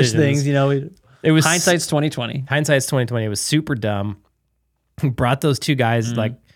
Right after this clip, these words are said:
Speaker 1: they were fifth year apprentices too. And it, like, everything was a mess.
Speaker 2: Yeah.
Speaker 1: It was a disaster,
Speaker 2: Yeah.
Speaker 1: right? It was just, like, the wild, wild west.
Speaker 2: Mm-hmm.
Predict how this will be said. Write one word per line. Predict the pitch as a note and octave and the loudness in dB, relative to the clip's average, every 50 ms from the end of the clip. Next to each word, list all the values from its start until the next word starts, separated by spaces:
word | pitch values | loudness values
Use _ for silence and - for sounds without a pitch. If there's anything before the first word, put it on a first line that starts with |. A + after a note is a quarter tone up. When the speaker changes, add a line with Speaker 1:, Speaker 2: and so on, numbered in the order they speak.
| _ _ _ | _ _ _
Speaker 1:
they | - C#3 | -2 0
were | D#3 C#3 | 0 0
fifth | - - E3 D#3 - E3 | 0 0 0 0 2 0
year | C#3 A#2 | -2 0
apprentices | G#2 C3 B2+ B2+ A#2+ A2 - A2 A2 A2 - | -2 -2 -2 -2 -2 -4 -4 -6 -6 -8 -6
too. | - - A#2+ A#2 A#2 A2 G#2 - _ _ _ _ _ _ _ _ _ _ _ _ - | -6 -4 -4 -2 -2 -4 -6 -8 _ _ _ _ _ _ _ _ _ _ _ _ -2
And | C3+ B2+ B2+ | 0 0 0
it, | B2+ - - - _ - F#2 | 0 -2 -4 -10 _ -14 -8
like, | A2 G#2+ G#2 - - | -6 -6 -6 -6 -6
everything | B2 B2+ B2 C3 B2 A#2+ A2+ A2+ | -4 -2 0 2 2 2 0 -2
was | A2 G2+ | -2 -2
a | G2+ | -4
mess. | F2 F2 D#2+ C#2+ C2+ - - - - | -6 -6 -8 -10 -10 -10 -10 -10 -10
Speaker 2:
Yeah. | - A2 A2+ A#2 B2+ - - | -12 -12 -12 -14 -14 -6 -2
Speaker 1:
It | B2+ | -2
was | B2 B2 A#2+ | 0 0 0
a | A#2+ | -2
disaster, | G#2 G#2+ G2 F#2+ F2 D2 B1 - - - - - - - - _ | -2 -4 -6 -6 -8 -8 -10 -12 -16 -16 -16 -20 -20 -20 -16 _
Speaker 2:
Yeah. | - | -8
Speaker 1:
right? | G2 G2 G2 - - _ _ _ | -8 -8 -8 -10 -14 _ _ _
It | - C3 | -8 -6
was | A#2+ A2 | -6 -4
just, | G#2+ G#2+ G2+ - - - _ _ | -4 -4 -6 -6 -10 -14 _ _
like, | - G2+ G2 F#2+ | -6 -6 -6 -6
the | - F#2+ | -8 -6
wild, | F2+ G#2 A#2 A#2+ B2 A#2 A2+ | -4 -2 0 0 0 0 0
wild | A2+ A2 G#2 G2+ G#2 | 0 -2 -2 -2 -4
west. | G2+ F#2 E2+ D#2 - - - | -8 -10 -10 -10 -10 -8 -6
Speaker 2:
Mm-hmm. | B2 A#2 A#2+ A#2 A2+ | -6 -6 -4 -6 -6